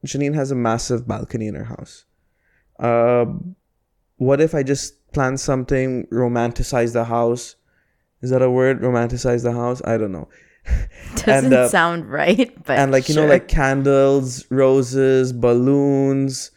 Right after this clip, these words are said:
Speaker 1: the works, everything. I'm like, "That actually sounds nice. Like, intimate."
Speaker 2: Yeah.
Speaker 1: Um,
Speaker 2: What is the one thing that I told you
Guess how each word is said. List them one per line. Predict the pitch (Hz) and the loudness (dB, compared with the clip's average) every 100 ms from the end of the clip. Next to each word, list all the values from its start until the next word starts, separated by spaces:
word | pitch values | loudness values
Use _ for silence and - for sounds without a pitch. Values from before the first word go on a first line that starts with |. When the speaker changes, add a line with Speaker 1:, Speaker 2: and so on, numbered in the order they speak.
| _ _ _ - | _ _ _ -4
Speaker 1:
the | 123 | 0
works, | 123 123 131 135 131 - - - - _ _ _ _ - | 2 2 4 4 2 -4 -10 -10 -12 _ _ _ _ -2
everything. | 131 127 139 139 - 139 | 0 2 2 0 0 0
I'm | 135 131 | 0 0
like, | 131 131 113 - - _ _ _ - | 0 0 -2 -8 -20 _ _ _ -2
"That | 139 147 | 0 0
actually | - 135 | -2 -6
sounds | 123 98 107 | -6 -8 -8
nice. | 73 - - - - _ - | -12 -14 -16 -20 -20 _ -6
Like, | 131 - | -6 -2
intimate." | 143 139 151 143 143 143 - - - - - _ | -4 -2 0 0 0 -2 -10 -20 -20 -20 -20 _
Speaker 2:
Yeah. | - - 147 _ - | -10 -10 -12 _ -2
Speaker 1:
Um, | 117 120 120 120 120 120 120 113 - _ _ _ | 0 2 2 0 -2 -2 -2 -4 -8 _ _ _
Speaker 2:
What | 190 214 240 | -2 2 2
is | 277 | 4
the | 277 | 4
one | 269 247 247 | 4 0 -2
thing | 233 202 | -2 0
that | 180 | 0
I | 165 | 0
told | 165 151 143 | -2 -4 -4
you | 117 113 | -6 -8